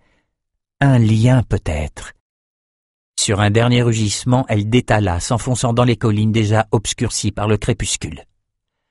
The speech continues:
Nathan aurait payé cher pour savoir à quel appel elle répondait. En étant incapable, il cessa de se poser la question.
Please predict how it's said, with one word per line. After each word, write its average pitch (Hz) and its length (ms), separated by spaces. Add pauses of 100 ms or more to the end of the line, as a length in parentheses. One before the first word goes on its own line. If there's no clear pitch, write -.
(640)
Nathan 92 340
aurait 85 220
payé 90 260
cher 127 260
pour - 140
savoir 107 380
à 95 80
quel 104 180
appel 113 260
elle 107 120
répondait. 98 560 (880)
En 104 240
étant 107 320
incapable, 104 560
il 101 140
cessa 107 340
de 101 80
se 101 140
poser 98 280
la 90 120
question. - 420